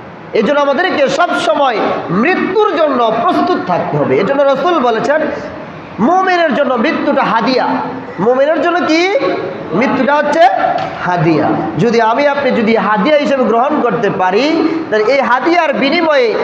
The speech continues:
আমাকে আপনাকে আল্লাহ তাআলা কিয়ামত দিবসে জান্নাতি মানুষের কাতারে আমাকে আপনাকে দাঁড় করাবে। আল্লাহ যেন আমাদেরকে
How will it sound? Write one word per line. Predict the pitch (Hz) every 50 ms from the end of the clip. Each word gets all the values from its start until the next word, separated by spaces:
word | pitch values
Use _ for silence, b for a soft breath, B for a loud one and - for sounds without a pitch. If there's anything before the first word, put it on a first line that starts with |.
| - - - - -
আমাকে | 233 233 240 294 330 320 - 277 254 240
আপনাকে | 226 233 - 254 - - 277 - 220 226
আল্লাহ | 233 254 262 247 240 214 196 233
তাআলা | 226 208 196 185 185 226 269 311 339 370 403 - - - - - - - - - -
কিয়ামত | 247 269 294 320 359 381 392 370 262 247
দিবসে | 240 294 294 311 311 302 294 277 247 208 190 185 - - 170 165 160 160
জান্নাতি | 196 226 - 339 349 359 339 - - 294 277
মানুষের | 254 285 320 370 359 - 330 302 277 - -
কাতারে | 277 285 285 359 370 349 320 285
আমাকে | 269 254 285 277 - 247
আপনাকে | 214 - - 190 170 170
দাঁড় | 156 151 139 - -
করাবে। | 156 143 113 - - - - - - - - - - - - - - - - - - - - - -
আল্লাহ | - 226 233 226
যেন | 196 - 269
আমাদেরকে | 277 269 269 269 254 302 311 302 302 262 233 196